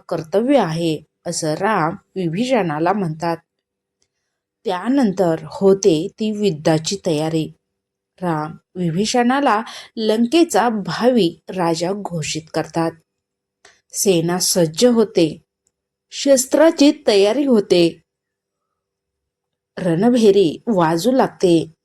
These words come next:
धर्म आणि अधर्म आता आमनेसामने उभे ठाकतात. आपण सहाव्या कांडातील, युद्धकांडातील भाग एक मध्ये पाहिलं.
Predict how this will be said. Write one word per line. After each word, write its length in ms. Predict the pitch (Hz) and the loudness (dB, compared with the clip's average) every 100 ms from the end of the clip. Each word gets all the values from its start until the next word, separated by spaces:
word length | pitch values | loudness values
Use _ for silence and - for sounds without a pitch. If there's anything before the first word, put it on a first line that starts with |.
| 165 | -6
धर्म 500 | 180 208 214 175 156 143 - | 0 2 2 0 -2 -6 -4
आणि 300 | 175 202 220 | -2 -2 -2
अधर्म 640 | - 196 190 277 285 190 160 160 _ - | 2 4 4 4 2 0 -4 -8 _ -10
आता 460 | 214 - 170 160 160 _ _ _ _ - | -10 -4 -4 -4 -10 _ _ _ _ -12
आमनेसामने 800 | 208 180 208 240 208 156 165 214 | -6 0 0 0 -2 -6 -6 -4
उभे 320 | 226 202 160 170 | -4 -4 -4 -6
ठाकतात. 460 | - 147 175 180 170 - _ _ _ _ _ _ _ _ _ _ _ _ _ _ _ _ _ _ _ _ _ _ _ _ _ _ _ _ _ | -8 -8 -4 -2 -2 -4 _ _ _ _ _ _ _ _ _ _ _ _ _ _ _ _ _ _ _ _ _ _ _ _ _ _ _ _ _
आपण 460 | 254 247 240 202 | -12 0 2 2
सहाव्या 500 | 202 - 226 214 254 | 0 2 2 2 0
कांडातील, 800 | 294 277 247 247 254 185 170 180 | 2 2 4 4 2 0 0 2
युद्धकांडातील 920 | 202 170 233 240 202 180 175 190 196 196 | 2 2 0 0 -2 -2 -2 0 2 2
भाग 240 | 170 160 165 - | 2 0 0 -2
एक 320 | 170 196 - | 2 2 0
मध्ये 460 | 160 165 160 160 180 | -2 -2 0 0 0
पाहिलं. 520 | - 139 147 160 | -2 -4 -2 -4